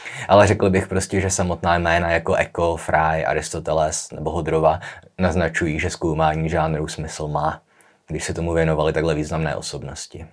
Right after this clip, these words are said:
No a zároveň pak v diskuzích o žánru narážíme na nejeden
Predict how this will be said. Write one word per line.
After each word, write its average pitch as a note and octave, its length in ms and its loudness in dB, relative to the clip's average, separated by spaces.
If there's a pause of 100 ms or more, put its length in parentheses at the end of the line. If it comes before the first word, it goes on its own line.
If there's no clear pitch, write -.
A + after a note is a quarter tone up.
(340)
No B2 140 6
a B2 40 8
zároveň A#2 360 8
pak A#2 140 6
v G2 60 6
diskuzích G#2+ 460 2
o G2 80 2
žánru G2+ 400 4 (100)
narážíme F#2 580 4
na F#2+ 220 2 (640)
nejeden G2 600 6